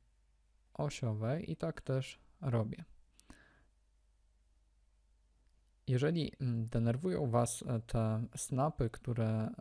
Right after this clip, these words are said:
tworzą się w trakcie rysowania takich, e, elementów jak chociażby łuk, warto jest skorzystać z takiego skrótu klawiszowego S W. Wtedy wyłączamy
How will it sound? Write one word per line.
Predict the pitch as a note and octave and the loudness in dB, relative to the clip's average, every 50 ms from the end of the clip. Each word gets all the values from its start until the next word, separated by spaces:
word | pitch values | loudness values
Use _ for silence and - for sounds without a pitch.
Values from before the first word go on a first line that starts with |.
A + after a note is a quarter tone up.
| C3+ B2+ | -8 -8
tworzą | - - - C#3 C#3+ D3 | -6 -4 -2 0 2 0
się | C3+ - B2+ | 0 0 -4
w | - | -4
trakcie | - C#3 C#3 B2+ - - | -2 -2 -2 0 0 -2
rysowania | A#2+ A#2+ A#2 - B2 A2 A2+ A#2+ C3+ C3+ B2 | -2 -2 0 0 0 2 2 2 2 2 2
takich, | A2+ - A#2+ - - C3 A#2 - - | 0 -2 -4 -4 -2 -4 -4 -4 -4
e, | - B2+ A#2 A#2 A2+ - - | -2 0 0 0 0 0 0
elementów | - A#2 A2+ A2+ A#2 B2 B2+ B2 - A2+ - - | 2 2 4 4 4 2 2 0 -2 -4 -2 0
jak | A#2+ A2+ - - - - | 0 0 0 -2 -8 -6
chociażby | - C3+ - C3+ B2+ A2 G#2+ A#2+ | -4 0 2 2 2 2 2 2
łuk, | A2+ A2 A2+ C#3 D#3+ - - - - - - - - - | 4 4 4 4 2 0 -6 -18 -20 -20 -20 -20 -12 0
warto | - C3 D3+ D#3+ - E3+ | 4 4 4 6 6 4
jest | D#3+ D#3 D3 - | 4 4 4 2
skorzystać | - - C3 B2 C#3+ - - C#3 C3 | 0 0 0 0 0 0 -2 -4 -4
z | - | -4
takiego | - C#3 - C3 B2 B2+ | -6 -8 -6 -4 -4 -4
skrótu | - - - C#3+ C#3+ - - | -4 -4 -4 -6 -4 -4 -2
klawiszowego | - C3 A#2 A2 A2+ A2+ - B2+ A#2+ C3 C#3 C#3 - - - | 2 2 2 2 2 0 0 4 6 6 8 8 6 6 8
S | C#3 C3 C#3 - - - - - - | 8 8 8 6 0 -12 -6 -2 0
W. | C3 A#2 A#2+ A2+ - - - - - - - - | 4 6 6 6 6 4 -4 -16 -20 -20 -20 -18
Wtedy | - - - D3+ D#3+ D3 | -4 -2 0 2 2 2
wyłączamy | B2 B2 A#2 A#2 A#2 A2+ - A#2+ A#2+ A#2 A2 | 4 4 4 4 2 2 2 2 4 4 2